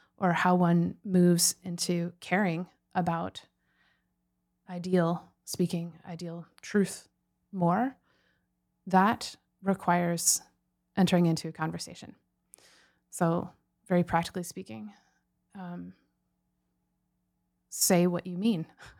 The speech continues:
<laughs> Try at least. Sometimes the flurry of words can mask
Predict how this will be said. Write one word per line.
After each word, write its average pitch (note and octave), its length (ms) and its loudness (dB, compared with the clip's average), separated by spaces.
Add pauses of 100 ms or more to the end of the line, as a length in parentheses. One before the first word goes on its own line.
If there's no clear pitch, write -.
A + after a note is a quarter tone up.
(100)
<laughs> - 420 -20
Try B3+ 320 2
at - 140 -2
least. - 400 -10 (1600)
Sometimes A3 400 4
the F3+ 380 0
flurry F#3 480 0
of F3 200 -4
words F3 520 -6 (320)
can F3+ 260 2
mask E3 520 -2